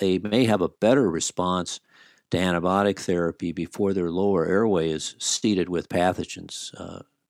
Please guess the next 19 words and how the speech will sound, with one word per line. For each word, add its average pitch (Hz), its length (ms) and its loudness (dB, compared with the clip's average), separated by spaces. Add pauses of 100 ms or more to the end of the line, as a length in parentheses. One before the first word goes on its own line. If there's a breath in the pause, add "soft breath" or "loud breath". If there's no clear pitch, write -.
particularly 87 540 -4
Haemophilus 85 520 -4
influenza 82 680 -8
and 80 120 -14
strep, 85 380 -6 (140)
uh, 78 120 -6
pneumonia. 85 540 -10 (800 soft breath)
So - 160 2
I'm, 104 140 2 (180)
I, 98 380 -6
I'm, 101 160 -6 (800)
I'm, 98 300 -10 (140)
I'm 101 200 -6 (260)
really 131 280 6
think 117 240 2
it's 98 160 -2
important 101 480 0
that 95 220 -2
you, 95 220 0